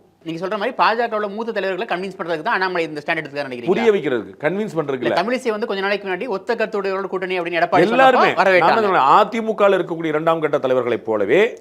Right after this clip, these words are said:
Speaker 1: ஆ.
Speaker 2: பாஜகவில் இருக்கக்கூடிய இரண்டாம் கட்ட தலைவர். நான் எல்லாரும் சொன்னீங்க, நம்ம நேம் மென்ஷன் பண்ண முடியல.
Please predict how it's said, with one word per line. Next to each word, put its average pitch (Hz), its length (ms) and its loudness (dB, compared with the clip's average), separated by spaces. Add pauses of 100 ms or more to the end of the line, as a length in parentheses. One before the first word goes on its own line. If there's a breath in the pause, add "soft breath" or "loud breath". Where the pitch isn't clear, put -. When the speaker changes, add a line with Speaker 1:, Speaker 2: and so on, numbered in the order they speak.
Speaker 1:
ஆ. 170 160 6
Speaker 2:
பாஜகவில் 170 380 2
இருக்கக்கூடிய 151 160 -4
இரண்டாம் 156 240 0
கட்ட 135 140 -8
தலைவர். 120 220 0
நான் 165 140 2
எல்லாரும் 202 260 4
சொன்னீங்க, 185 280 -4
நம்ம 160 240 -2
நேம் 214 300 -2
மென்ஷன் 175 220 -6
பண்ண 156 160 -2
முடியல. 131 200 -2